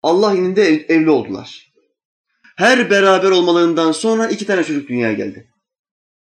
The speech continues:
Havva anamızdan. Biri erkek doğuyor, biri kız doğuyor. Tam kırk batın böyle oldu. Kırk doğum yaptı Havva anamız. Kırk doğumda kaç çocuk oldu? Seksen. Gelin görün şu tesadüfü ki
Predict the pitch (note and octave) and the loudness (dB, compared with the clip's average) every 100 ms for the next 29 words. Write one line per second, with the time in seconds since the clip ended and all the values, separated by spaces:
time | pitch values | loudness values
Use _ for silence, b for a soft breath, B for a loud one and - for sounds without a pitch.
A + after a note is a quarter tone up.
0 | - E3+ F#3 F#3 D3+ B2 A2+ A2+ - _ | -6 -2 2 2 2 -2 -6 -10 -12 _
1 | C#3 F#3 B3 G#3+ A3 C4 A#3+ A#3 A#3+ A#3+ | -4 0 2 0 -2 -4 -2 0 0 -4
2 | - - _ _ _ E3+ A3+ A#3 A#3 D#3+ | -10 -20 _ _ _ -2 0 0 -2 0
3 | D3 G#2 F2 - _ _ _ _ _ _ | 2 2 -2 -14 _ _ _ _ _ _
4 | _ _ _ _ - A#3+ A#3+ - D4 D4 | _ _ _ _ 0 2 2 0 0 2
5 | - G3+ A3+ C#4 A3 G#3+ F3+ B2+ G#2 - | 2 0 4 4 6 6 6 4 0 -8
6 | - C#4 - F#3+ E3+ C3 - A2+ - - | 0 0 4 4 4 2 -2 -12 -10 -2
7 | D#3 D3+ B2 G#2 G#2+ - _ _ _ _ | 0 2 0 -4 -8 -14 _ _ _ _
8 | _ _ _ _ - C#4 C#4+ - A3 G3+ | _ _ _ _ 0 2 2 2 2 2
9 | G3 B3+ B3 G#3 G#3 G#3 G3 C4 _ - | 0 -2 -2 -4 0 -2 -2 -10 _ -4
10 | G3 - F#3 A#2 - _ _ _ _ _ | -4 0 -2 -4 -10 _ _ _ _ _
11 | _ _ - C#3 G3+ A#3+ A3 A3 B3 A3 | _ _ -12 0 2 2 2 2 0 -2
12 | - D#3+ F3 D#3+ F#3+ D4 F3 A3 - | -2 -2 0 0 0 -2 -2 -8 -10